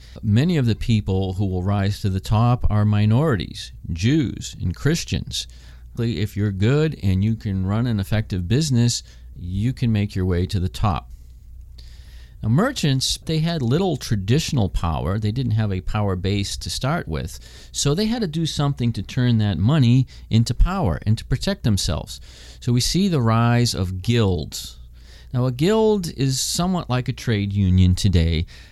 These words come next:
but a guild is a closed society that has tremendous power over the market.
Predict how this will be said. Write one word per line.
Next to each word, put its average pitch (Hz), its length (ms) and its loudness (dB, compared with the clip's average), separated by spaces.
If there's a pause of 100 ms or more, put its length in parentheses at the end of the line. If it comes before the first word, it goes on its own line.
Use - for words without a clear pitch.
(120)
but 85 100 -6
a 104 40 -4
guild 196 400 -2
is 123 120 0
a 110 60 -2
closed 135 560 -2
society 92 840 -2 (260)
that 98 100 2
has 101 200 2
tremendous 127 640 2
power 104 520 0
over 92 240 0
the 90 100 -2
market. 139 600 -2